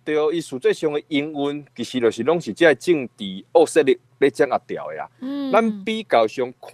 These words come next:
Speaker 1: 到台中吼，两个上明显的所在，
Speaker 2: 嗯。
Speaker 1: 就是伫迄个蔡其昌。
Speaker 2: 嗯，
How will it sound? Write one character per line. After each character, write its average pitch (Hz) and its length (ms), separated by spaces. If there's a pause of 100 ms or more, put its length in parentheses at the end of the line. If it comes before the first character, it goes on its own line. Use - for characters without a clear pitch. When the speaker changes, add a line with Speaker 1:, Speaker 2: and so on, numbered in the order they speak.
Speaker 1:
到 110 560 (160)
台 104 180 (100)
中 135 220
吼， 117 300 (180)
两 117 180
个 120 140
上 - 200 (160)
明 127 160
显 170 160
的 143 60
所 139 200
在， 113 360 (320)
Speaker 2:
嗯。 208 340
Speaker 1:
就 110 100
是 110 140
伫 110 240
迄 165 100
个 131 300
蔡 - 220
其 - 120
昌。 151 300 (300)
Speaker 2:
嗯， 226 340